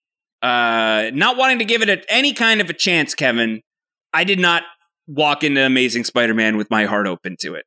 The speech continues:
My heart was closed. Uh, and so I was bored to death. It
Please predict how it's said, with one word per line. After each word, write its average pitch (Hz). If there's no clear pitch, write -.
My 147
heart 156
was 120
closed. -
Uh, 107
and 117
so 135
I 135
was 135
bored 143
to 120
death. 101
It 127